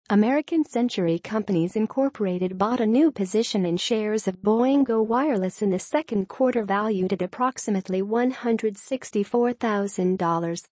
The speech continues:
Institutional investors and hedge funds own eighty-eight point six three percent of the company's stock. About Boingo Wireless.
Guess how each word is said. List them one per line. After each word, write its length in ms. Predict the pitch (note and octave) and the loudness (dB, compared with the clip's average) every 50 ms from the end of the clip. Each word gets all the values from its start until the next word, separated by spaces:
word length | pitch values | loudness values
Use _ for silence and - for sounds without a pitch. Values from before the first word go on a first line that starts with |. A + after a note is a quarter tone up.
| _ _ _ _ _ _ _ | _ _ _ _ _ _ _
Institutional 760 | G#3+ G#3 A3+ - - - G3+ - - B3 C4 - - G#3 F#3+ | 2 2 2 2 -2 -6 -6 -2 -2 -2 -2 0 0 0 0
investors 680 | F#3 F3+ F3+ F3+ F3 F#3+ G#3+ G#3+ - - - F3+ F3 E3+ | 2 2 2 2 2 0 -2 -2 -4 -4 -2 -2 -2 0
and 140 | - F#3 F3+ | 0 0 0
hedge 340 | - - A3 A#3 B3 B3 - | 2 0 0 0 0 -2 -4
funds 400 | - - A3 G#3 G3 G#3 G#3+ - | -6 -4 -2 0 2 0 0 0
own 220 | G#3+ A3 A#3 A#3 | 0 2 2 2
eighty-eight 640 | A3 A3 A3+ A3+ B3 A#3+ C4+ D4 C#4 A3+ G#3+ - - | 2 0 0 0 0 0 0 0 0 -2 -4 -6 -6
point 260 | - G#3+ F#3 F3+ F3+ | -4 -2 0 0 -2
six 280 | - - C4 B3+ - - | -2 -4 -4 -4 -4 -10
three 280 | - - C4 C4 C4 C4+ | -6 -2 0 0 0 0
percent 540 | - - A#3 - - - G#3 G3+ G3+ G3 | -2 -4 -6 -6 -4 -4 -2 -2 -2 -4
of 80 | F#3+ F#3 | -6 -6
the 100 | - A#3 | -6 -6
company's 500 | - - A#3+ B3 - - G3 G#3 A3 - | -4 -2 -4 -2 -2 0 0 0 0 -2
stock. 400 | - - F#3 D#3+ D#3 D#3+ - - _ _ _ _ _ _ _ _ _ _ | -4 -4 -4 -4 -4 -6 -8 -14 _ _ _ _ _ _ _ _ _ _
About 320 | A3+ F3+ G3+ G3 G3 G3 - G#3+ | -2 0 0 0 -2 -2 -4 0
Boingo 480 | A3 A#3 B3 C4 C4 A#3+ A3+ A3+ A3 | 0 2 4 4 2 2 2 0 2
Wireless. 680 | G#3+ A3+ A#3 C4+ D#4 D4 G#3+ F3+ F3 F3+ F#3 - - | 2 2 2 2 2 2 0 0 -2 -4 -4 -8 -12